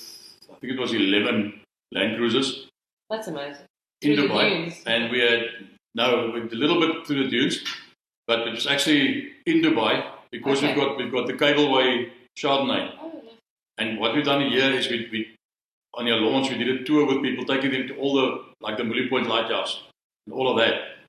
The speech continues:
Speaker 1: <clears throat> So what we did over there was, um, they've got a cableway,
Speaker 2: Yes.
Speaker 1: very old, rundown, but we did a, a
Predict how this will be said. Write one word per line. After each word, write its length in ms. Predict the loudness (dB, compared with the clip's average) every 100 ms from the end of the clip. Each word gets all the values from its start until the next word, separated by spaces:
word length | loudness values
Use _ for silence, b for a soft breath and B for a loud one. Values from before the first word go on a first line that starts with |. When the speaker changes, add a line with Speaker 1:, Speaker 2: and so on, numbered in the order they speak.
| _ -4
Speaker 1:
<clears throat> 460 | -2 0 0 0
So 100 | -2
what 140 | 0 0
we 120 | 2
did 140 | 2 2
over 180 | 2 2
there 320 | 2 2 0
was, 320 | -2 -2 -4
um, 340 | -4 -4 -6 -10 -16 _ _ _ _ _ _ _ _ -18 -2
they've 200 | 0 2
got 180 | 0
a 40 | 2
cableway, 520 | 2 2 0 -2 -4 -12
Speaker 2:
Yes. 180 | -8 -2
Speaker 1:
very 140 | -2
old, 340 | 0 2 0 0
rundown, 540 | -2 0 0 0 -4 -10 -20 _ _ _ _
but 160 | -4
we 80 | -4
did 160 | -2 2
a, 100 | 2 0 -2 -2
a 180 | -4